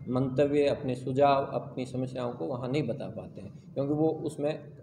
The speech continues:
लिमिटेड पार्टिसिपेशन है। हमारा प्रयास रहेगा कि हम ओपन सभी जो, जिस क्षेत्र में हम जाएं, वहाँ के सब तरह के लोग, सब वर्गों के लोग, व्यापार वर्ग है, किसान वर्ग है,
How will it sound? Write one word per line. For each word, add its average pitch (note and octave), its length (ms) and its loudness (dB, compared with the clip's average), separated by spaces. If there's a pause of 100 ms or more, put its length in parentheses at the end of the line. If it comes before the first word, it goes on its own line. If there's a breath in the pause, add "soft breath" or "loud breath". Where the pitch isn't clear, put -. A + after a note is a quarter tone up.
(180)
लिमिटेड D3 480 2
पार्टिसिपेशन - 680 -6
है। - 300 -16 (300 loud breath)
हमारा F3+ 280 8
प्रयास F#3+ 340 8
रहेगा F#3 300 8
कि G3 100 2
हम F#3+ 160 0
ओपन F3 420 2
सभी G3 360 4
जो, F3 460 4 (360)
जिस F3 260 0
क्षेत्र D#3+ 360 0
में D#3 120 0
हम C3 200 0
जाएं, B2 320 2
वहाँ B2+ 240 0
के D3 200 0
सब D#3 380 0
तरह C#3+ 140 4
के C3+ 180 -2
लोग, A2+ 460 -2
सब D3+ 240 2
वर्गों D3+ 280 6
के C#3+ 160 -2
लोग, A2 360 0 (400 loud breath)
व्यापार C3 400 4
वर्ग A#2 300 2
है, A2 140 0
किसान C#3 400 -2
वर्ग A#2 340 -2
है, G#2+ 420 -6